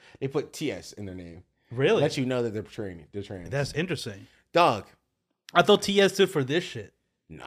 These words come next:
Speaker 1: some, sometimes.
Speaker 2: Okay.
Speaker 1: Dog, it was a trans porn star. She was, she was, she, first of all, I don't think, I think she was a trans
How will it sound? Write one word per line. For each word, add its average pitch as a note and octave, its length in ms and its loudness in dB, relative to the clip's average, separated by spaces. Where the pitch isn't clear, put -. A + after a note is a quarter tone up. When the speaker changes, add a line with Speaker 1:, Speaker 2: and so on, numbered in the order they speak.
Speaker 1:
some, - 260 -6
sometimes. F#2+ 540 -12
Speaker 2:
Okay. B2+ 380 -10
Speaker 1:
Dog, F3+ 260 6
it F#3+ 80 6
was A#3 140 8
a F3 60 4
trans F3 340 2
porn E3+ 180 2
star. D#3 280 4
She G3 100 -2
was, F#3+ 220 2
she - 100 -4
was, D#3 200 2
she, A#2+ 80 -10
first E3 200 0
of A2+ 60 -8
all, - 80 -18
I C#3+ 60 0
don't F3+ 140 2
think, C#3+ 200 -4
I E3 60 -4
think F3 140 -2
she C3 120 -4
was G2+ 100 -4
a E2+ 60 -14
trans A2 640 -8